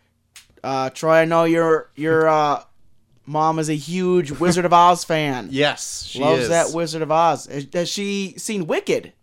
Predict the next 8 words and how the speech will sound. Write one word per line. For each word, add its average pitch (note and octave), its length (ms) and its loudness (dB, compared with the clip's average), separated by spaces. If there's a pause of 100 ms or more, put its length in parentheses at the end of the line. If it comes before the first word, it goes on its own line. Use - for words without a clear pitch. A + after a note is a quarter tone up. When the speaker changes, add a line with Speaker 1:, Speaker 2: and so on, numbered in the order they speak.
(300)
Speaker 2:
She - 200 -14
has. G2+ 680 -8 (720)
Speaker 1:
Well, A#2 480 -6
the C#3 400 0
live D3 360 2
action F#3 680 0
Speaker 2:
<gasps> A#3 220 -10
Speaker 1:
film F4 480 4